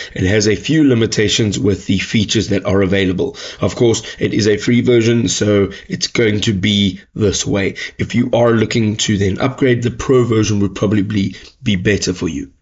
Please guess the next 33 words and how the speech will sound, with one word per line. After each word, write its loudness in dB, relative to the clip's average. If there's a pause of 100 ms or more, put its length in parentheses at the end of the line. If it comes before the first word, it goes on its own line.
(120)
Now, 0
both 0
Bookly -2
Pro 0
as -2
well 0
as -2
the -2
free -2
package -4 (280)
has 0
fantastic -4
features. 0 (220)
However, 2
you 2
as 2
an 2
individual 2
with -2
your -2
individual -4
business -4
needs, 0
needs -4
to -12
go 0
and 0
assess -6 (260)
the -2
pros 0
and -2
the -4
cons -4